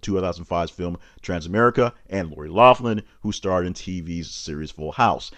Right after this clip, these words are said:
Now, this gets really interesting because Lori Loughlin is essentially fighting the man in this one, doing what she can to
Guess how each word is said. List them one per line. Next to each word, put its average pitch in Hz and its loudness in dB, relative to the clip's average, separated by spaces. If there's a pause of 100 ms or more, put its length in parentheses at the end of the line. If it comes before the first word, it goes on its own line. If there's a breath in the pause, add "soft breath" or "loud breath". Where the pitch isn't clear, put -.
(140 loud breath)
Now, 95 0
this 160 2
gets 151 -4
really 120 -4
interesting 110 -2
because 98 -2
Lori 85 -2
Loughlin 113 4
is 92 -4
essentially 87 -6
fighting 104 -2
the 90 -6
man 120 0
in 98 -2
this 85 -6
one, 78 -8 (280 loud breath)
doing 101 -2
what 95 -2
she 98 -10
can 101 -2
to 92 -6